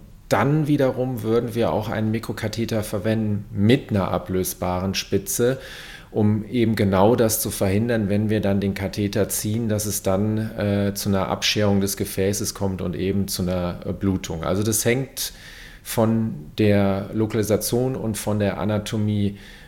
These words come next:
ähm, ab, wo die Durafistel liegt. Aber grundsätzlich, und das ist, glaube ich, das A und O bei den Durafisteln, wenn man sich die Anatomie vergegenwärtigt und eben die Anastomosen und die Gefäße, die daran beteiligt sind,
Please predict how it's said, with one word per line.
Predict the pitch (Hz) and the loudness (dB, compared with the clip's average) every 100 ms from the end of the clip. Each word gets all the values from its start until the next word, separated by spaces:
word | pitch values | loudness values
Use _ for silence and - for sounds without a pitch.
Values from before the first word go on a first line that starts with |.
| - | -12
ähm, | - 98 95 - | -2 0 2 -2
ab, | - 156 - - - - - | 2 2 4 2 2 0 0
wo | 110 | 2
die | 110 104 | 2 0
Durafistel | 110 104 101 - 107 - 104 98 98 - | 0 0 0 0 -2 0 2 4 2 -2
liegt. | 95 101 180 202 - - - - - - - - | -2 2 2 0 -6 -8 -16 -20 -20 -20 -14 -2
Aber | 104 101 | 2 4
grundsätzlich, | 101 113 131 - 127 - 117 131 - - - - - | 2 0 0 0 0 -2 -2 -2 -2 -6 -12 -16 -6
und | 98 | 0
das | 95 104 | 2 2
ist, | 104 - - | 0 -2 -2
glaube | 107 98 110 | -2 0 0
ich, | - | -2
das | 95 - | -4 -2
A | 92 | 0
und | 98 90 | 0 0
O | 101 123 | 0 0
bei | 120 107 | 2 0
den | 107 | 0
Durafisteln, | 110 113 107 113 - 107 | 0 0 0 -4 -4 -2
wenn | 101 | 0
man | 101 98 | 0 0
sich | 101 | -2
die | - 92 | -4 -2
Anatomie | 95 92 110 104 127 | -2 -2 -2 -2 -2
vergegenwärtigt | 139 107 98 104 101 98 113 131 110 - | -4 -6 -4 -2 0 0 0 -2 -6 -4
und | 107 | -2
eben | - 113 107 | 0 -2 0
die | 104 | -2
Anastomosen | 104 101 101 104 107 127 127 110 | 0 0 0 0 0 2 0 -2
und | 101 | -4
die | 101 | -4
Gefäße, | 98 - 113 110 104 | -2 2 2 2 -2
die | 104 | -2
daran | 101 92 104 | 0 0 0
beteiligt | 98 92 95 98 107 | -2 -2 -2 -2 -2
sind, | - 110 | -2 -2